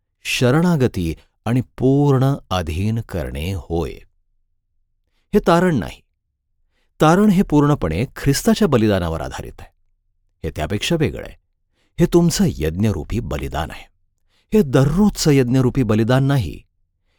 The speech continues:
हे म्हणजे परमेश्वराला आपलं जीवन बिनशर्त आणि कायमचं जिवंत, पवित्र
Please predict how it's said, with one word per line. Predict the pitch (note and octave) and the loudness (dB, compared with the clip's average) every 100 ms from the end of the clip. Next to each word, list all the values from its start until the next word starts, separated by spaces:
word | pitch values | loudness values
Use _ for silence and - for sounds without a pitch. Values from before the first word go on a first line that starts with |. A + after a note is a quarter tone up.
| _ - | _ 0
हे | C#3 | 2
म्हणजे | C#3 G2+ E2 F#2+ | 2 0 -2 -4
परमेश्वराला | A#2+ G#2 G#2 C3 - B2 G2+ A#1 C2 B1+ D#2 | -2 -2 -2 -2 -2 -2 -2 -6 -10 -10 -8
आपलं | F#2 G#2+ | -6 -4
जीवन | G#2+ A2+ A#2+ D2 - _ _ - | -2 0 -2 -4 -10 _ _ -14
बिनशर्त | G#2 F3 G3+ - A#2+ - - - - | 2 4 4 4 0 -4 -10 -20 -8
आणि | A2+ D3+ - | -4 -4 -2
कायमचं | G2 C3 C3+ - F2 - - _ - | 0 2 0 -2 -6 -10 -16 _ -14
जिवंत, | D#2 A#2+ B2+ F#2 D2 - - _ _ - | -4 0 2 0 -4 -12 -16 _ _ -2
पवित्र | B2+ A#2 F#2+ | 0 0 -4